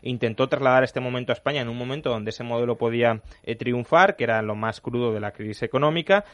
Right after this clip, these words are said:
Em, conforme ha salido una alternativa política más sensata, más europea,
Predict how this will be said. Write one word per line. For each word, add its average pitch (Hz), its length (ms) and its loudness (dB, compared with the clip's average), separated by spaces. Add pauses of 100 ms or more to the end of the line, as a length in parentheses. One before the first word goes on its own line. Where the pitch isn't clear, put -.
(180)
Em, 120 380 -2
conforme 123 420 0
ha - 20 2
salido 139 520 2
una 123 260 0
alternativa 120 560 0
política 120 480 -4
más 110 200 -4
sensata, 117 520 -4
más 104 240 -10
europea, 113 520 0